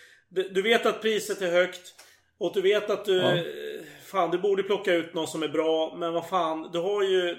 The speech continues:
Speaker 1: dels, eh, självskam liksom. Du kan inte hålla på och klämma hur mycket som helst. Du får ju liksom bestämma
Speaker 2: Nej,
Speaker 1: dig, jävlar.
Speaker 2: nej.
Speaker 1: Eh, och så,
Speaker 2: Ja.
Speaker 1: så får du hoppas på det bästa. Och det är inte ofta man vinner det där spelet, men jag är imponerad över att du lyckades.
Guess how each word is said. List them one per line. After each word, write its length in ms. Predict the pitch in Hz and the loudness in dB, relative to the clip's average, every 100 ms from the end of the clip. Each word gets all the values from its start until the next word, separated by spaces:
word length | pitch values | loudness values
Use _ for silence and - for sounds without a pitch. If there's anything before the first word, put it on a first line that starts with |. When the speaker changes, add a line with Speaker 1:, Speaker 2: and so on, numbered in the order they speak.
| - | -4
Speaker 1:
dels, 420 | 220 226 - - | -2 -2 -2 -4
eh, 540 | 180 170 160 170 147 170 | -2 0 -2 -4 -8 -2
självskam 680 | 208 156 135 202 190 165 151 | 0 0 -2 0 2 0 -4
liksom. 220 | 147 156 | -6 -6
Du 60 | |
kan 80 | 185 | -4
inte 100 | 180 | 0
hålla 120 | 185 | 0
på 140 | 175 170 | 0 -2
och 120 | - | -2
klämma 500 | 190 170 160 170 165 | -2 0 -2 -4 -2
hur 160 | 156 160 | -2 -4
mycket 240 | 151 143 | -6 -8
som 140 | 156 | -6
helst. 220 | 160 139 170 | -4 -4 -6
Du 60 | |
får 140 | - 175 | -6 -6
ju 120 | 165 | -6
liksom 300 | 175 180 170 | -10 -10 -12
bestämma 360 | 175 220 208 175 | -6 -4 -2 2
Speaker 2:
Nej, 160 | 135 143 | 4 4
Speaker 1:
dig, 80 | 139 | 4
jävlar. 220 | 135 147 | 0 -2
Speaker 2:
nej. 240 | 127 123 - - - _ _ - 151 151 151 151 | -2 -2 -8 -18 -20 _ _ -10 -8 -6 -8 -8
Speaker 1:
Eh, 60 | |
och 220 | 151 - 165 | -8 -10 -4
så, 120 | 180 | 0
Speaker 2:
Ja. 220 | 170 - - - _ | 0 -2 -10 -20 _
Speaker 1:
så 160 | - 185 | -16 0
får 80 | 233 | 4
du 60 | |
hoppas 320 | 220 226 196 - | 6 6 2 0
på 60 | |
det 60 | 175 | 2
bästa. 480 | 180 - - 180 160 | 2 2 0 2 2
Och 320 | 160 175 170 - - - - _ _ - | 2 0 -2 -6 -18 -20 -20 _ _ 0
det 60 | |
är 40 | 208 | 0
inte 180 | 240 247 | 6 4
ofta 240 | 240 226 | 6 0
man 160 | 214 185 | 0 0
vinner 280 | 262 277 | 0 0
det 60 | 160 | 0
där 60 | 143 | -2
spelet, 360 | 156 143 147 | -4 -4 -6
men 120 | 165 | -6
jag 80 | 202 208 202 | -6 -4 -6
är 300 | 196 196 - - - - | -6 -10 -12 -18 -20 -12
imponerad 480 | - 190 208 233 220 | -8 -4 -2 0 0
över 140 | 196 180 | 2 0
att 80 | |
du 60 | 190 | -2
lyckades. 320 | 170 190 156 | -6 -6 -10